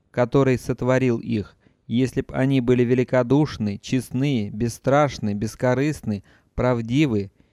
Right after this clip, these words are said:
если б женщины были чисты, мужественны, нежны и любящи, разве вы не можете себе представить, что красоту и силу такого света Люцифер, сын утра, любил бы вместо того, чтобы ненавидеть?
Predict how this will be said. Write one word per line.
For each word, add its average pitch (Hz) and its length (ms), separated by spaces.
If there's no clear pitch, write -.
если 127 380
б 120 100
женщины 127 540
были 123 220
чисты, 135 560
мужественны, 117 840
нежны 123 520
и 123 120
любящи, 123 720
разве 135 460
вы 131 140
не 135 120
можете 147 480
себе 135 280
представить, 127 720
что - 240
красоту 135 600
и 127 160
силу 127 400
такого 123 400
света 127 580
Люцифер, 127 880
сын 123 340
утра, 120 540
любил 131 480
бы 107 220
вместо 123 400
того, 143 320
чтобы 135 320
ненавидеть? 139 680